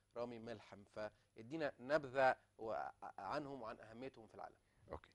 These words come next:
Speaker 2: الدكتور طارق الغزاوي أنا هبتدي بيه يعني، آه، لأنه هو، آه، أصل من فكر في، آه، ورشة العمل دي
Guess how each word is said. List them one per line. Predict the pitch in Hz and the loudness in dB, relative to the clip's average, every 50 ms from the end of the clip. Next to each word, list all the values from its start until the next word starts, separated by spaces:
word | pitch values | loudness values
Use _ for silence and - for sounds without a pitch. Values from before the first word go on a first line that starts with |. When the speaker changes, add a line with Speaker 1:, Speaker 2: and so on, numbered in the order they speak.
| - - - - - - - | -20 -20 -20 -20 -8 -2 -2
Speaker 2:
الدكتور | 104 101 101 113 - - 165 170 | 0 0 0 -2 4 8 8 8
طارق | 143 - 165 165 160 147 | 10 12 12 12 12 12
الغزاوي | 123 120 107 120 120 107 110 135 139 147 143 143 135 104 | 12 12 8 6 6 8 12 12 12 12 12 10 8 6
أنا | 110 120 117 113 107 98 - - | 6 6 6 6 6 4 4 2
هبتدي | - 101 92 87 - - 120 113 110 101 | 2 2 2 2 4 4 4 4 6 6
بيه | 110 117 117 | 6 8 8
يعني، | 113 104 110 117 120 127 113 | 8 8 6 6 4 6 6
آه، | 73 78 104 101 | 6 6 6 6
لأنه | 95 95 101 104 107 107 104 104 | 4 4 4 4 4 4 2 0
هو، | 101 98 92 76 - - 117 135 135 135 135 131 123 127 120 - - - | 0 -2 -2 -4 -2 6 8 8 12 12 12 12 12 12 10 6 4 0
آه، | - 104 107 104 98 95 - - _ - | 0 2 4 4 4 2 0 0 _ 0
أصل | 127 - - 120 | 0 0 0 -2
من | 104 101 | -4 -4
فكر | 98 - 131 110 - 113 | 0 0 0 2 4 2
في، | 95 - - 101 95 92 92 | 2 2 0 0 2 4 4
آه، | 92 90 87 82 78 73 | 2 2 2 0 0 0
ورشة | 98 110 - 110 92 - | 0 0 0 0 4 4
العمل | 92 98 104 101 87 85 | 6 6 6 4 2 2
دي | 113 170 - | 0 -2 -4